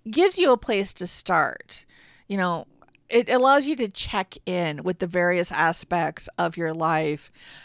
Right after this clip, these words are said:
and it allows you to check in and say, "Okay, how's my emotional health? Oh, you know, that needs help. Okay. Is there something that jumps out at, to me? Yeah, my job's stressing me out."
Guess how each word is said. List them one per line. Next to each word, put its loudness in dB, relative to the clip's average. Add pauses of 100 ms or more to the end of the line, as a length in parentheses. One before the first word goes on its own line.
and 0
it 4
allows 4
you -2
to -8
check -4
in -2
and -4
say, -4
"Okay, -4
how's -2
my -4
emotional -6
health? -6 (500)
Oh, 4
you 0
know, -2
that -2
needs -6
help. -4 (100)
Okay. -2 (1400)
Is 0
there 0
something -2
that -4
jumps -4
out 4
at, -2
to -8
me? -8
Yeah, 2
my -6
job's -4
stressing -4
me -4
out." -4